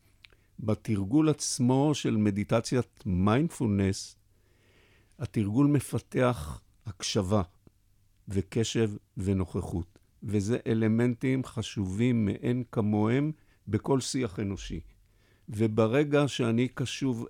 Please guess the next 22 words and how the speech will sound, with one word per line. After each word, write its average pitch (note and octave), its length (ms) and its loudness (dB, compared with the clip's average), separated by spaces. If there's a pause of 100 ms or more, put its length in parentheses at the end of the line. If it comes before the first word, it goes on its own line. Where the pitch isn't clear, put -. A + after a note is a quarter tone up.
אליך, A2+ 500 -2 (920)
ואני A2 840 2 (420)
מממש C3 760 2
אותך B2+ 240 -6
עבור C3+ 440 2
עצמך, C3 400 -4 (180)
מעצם G#2+ 400 -2
העובדה C3 340 -2
שיש C3 320 -6
מישהו B2+ 320 -4
מקשיב, A#2 580 -2 (300)
ולא G2 320 -2
קופץ, - 560 0 (200)
ולא G#2 260 -2
שופט, D3+ 600 -4
ולא G#2 220 0
מביע C3 460 -2
את G#2+ 100 -4
דעתו, A2 680 0 (640)
הדבר A2 520 0
הזה C#3 500 2
מאפשר C3 800 0